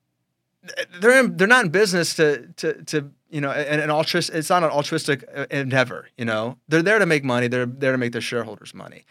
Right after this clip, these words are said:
So if I'm running that company and someone says to me, "Look, I can help you produce the same amount of meat you're producing now using less resources, and it's gonna, it's gonna be cheaper to produce it this way,"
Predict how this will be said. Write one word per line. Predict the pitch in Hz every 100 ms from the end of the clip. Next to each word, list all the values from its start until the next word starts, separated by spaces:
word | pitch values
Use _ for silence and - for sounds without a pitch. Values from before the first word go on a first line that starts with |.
| - _ _
So | - 143 131 127 - _ _ _ _ _ _
if | 147 143
I'm | 185 214
running | 175 175 165
that | 143 135
company | 156 156 120 113
and | 113
someone | 151 147
says | 135 131
to | 127
me, | 123
"Look, | 127 123 95 _ _ _ _ _ _ _ _ _
I | 135
can | 180 190
help | 165 160 165 165
you | 160
produce | 151 131 135 139
the | 120
same | - - 165 196
amount | 175 165
of | 147
meat | 143 123
you're | 127 131
producing | 143 127 127 127 131
now | 123 107 92 113 _ _ _ _ _ _ _
using | 143 135 131 120
less | 135 185 160
resources, | 156 151 117 107 - 101 104 - - _ _ _
and | 127 120 117 127 -
it's | 131
gonna, | 165 160 165
it's | 147 -
gonna | 156 143
be | 127
cheaper | 127 - 240 285 220
to | 127
produce | 123 110 107
it | 113
this | 113 104 110
way," | 87 - 127